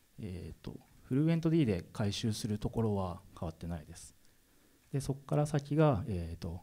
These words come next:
間にカフカを挟んでて、えーと、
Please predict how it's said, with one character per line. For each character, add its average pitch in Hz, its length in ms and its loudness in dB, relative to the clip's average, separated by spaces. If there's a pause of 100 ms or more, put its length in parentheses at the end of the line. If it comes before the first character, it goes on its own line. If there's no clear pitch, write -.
間 113 260 4
に 110 200 4 (180)
カ 101 140 -2
フ - 100 -6
カ 110 160 2
を 110 100 2
挟 101 360 -4
ん 92 100 0
で 80 80 -6
て、 95 340 -6 (680)
え 80 440 -4
ー - 60 -18
と、 85 140 -8